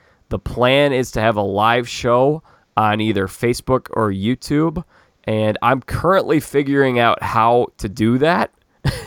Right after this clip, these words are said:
It's a little more complicated than it sounds, as I've been finding out over the last couple of days, but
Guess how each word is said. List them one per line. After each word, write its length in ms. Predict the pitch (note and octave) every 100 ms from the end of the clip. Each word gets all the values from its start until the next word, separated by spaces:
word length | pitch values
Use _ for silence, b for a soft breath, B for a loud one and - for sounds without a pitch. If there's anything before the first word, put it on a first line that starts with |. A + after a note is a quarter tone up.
| -
It's 680 | E3+ - - F3+ D#3+ D3 F3
a 120 | E3
little 200 | F#3 F#3
more 200 | E3+ D#3
complicated 800 | - D3 D3+ C#3+ C#3+ C3 B2 -
than 140 | A2
it 140 | G#2
sounds, 500 | - A2+ G#2+ B2+ C#3+
as 240 | - A#2 G#2+
I've 180 | G#2+ G2+
been 220 | G#2 G2
finding 480 | - G#2+ G#2+ G#2 G#2
out 260 | G#2+ - -
over 160 | A2+
the 60 | G#2+
last 280 | G#2+ G2+ -
couple 300 | A2 G2 G2+
of 100 | G2
days, 320 | G#2+ B2 E3+
but 300 | B2+ G2+